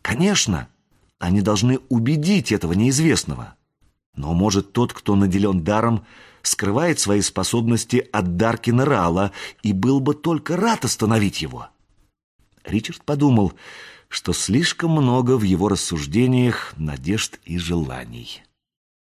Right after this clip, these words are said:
Но одно он знал точно.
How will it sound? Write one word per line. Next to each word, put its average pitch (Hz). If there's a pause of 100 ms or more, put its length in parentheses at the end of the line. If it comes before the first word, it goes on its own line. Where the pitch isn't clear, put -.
(220)
Но 80
одно 107 (400)
он 135
знал 92
точно. 67